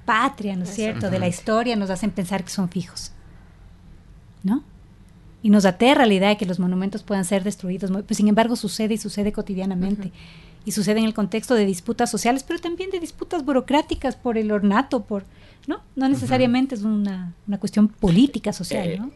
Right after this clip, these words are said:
Speaker 2: esa es justo, y esto fue una de las cosas más
Speaker 1: Ujú.
Speaker 2: maravillosas de la exposición, fue
Speaker 1: Ujú.
Speaker 2: ver el monumento a la lucha eterna. Ahí, cuando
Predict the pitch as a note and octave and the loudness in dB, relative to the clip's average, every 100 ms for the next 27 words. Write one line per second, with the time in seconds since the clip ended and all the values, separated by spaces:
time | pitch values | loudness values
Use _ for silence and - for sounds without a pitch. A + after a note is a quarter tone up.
0 | - E3+ D#3 D3 D3 - - C#3+ - C3+ | -4 -2 0 2 2 0 -4 -6 0 0
1 | C3 B2+ B2+ C3+ C3 B2 A2 A2 A#2 G#2+ | 0 -2 -2 -2 -2 -4 -6 -6 -4 -2
2 | - - A2 G#2 G2+ A2 A2+ A2 F#2 F#2 | -2 -2 -2 -2 -2 -4 -4 -4 -6 -6
3 | F2+ F2+ - G#2 G#2 G#2 G2+ G2+ G#2 G#2 | -10 -8 -6 -6 -4 -4 -2 0 0 -2
4 | G2 F#2+ G2 G2+ F#2 F#2+ F#2+ - - G2 | -2 -2 -4 -4 -6 -6 -6 -8 -4 -4
5 | A1 - - - G2 G2 F#2+ G#2 - - | -6 -16 -16 -6 -2 0 -2 -4 -12 -8
6 | A#2+ A2+ A2 G#2+ | -4 -2 -2 -4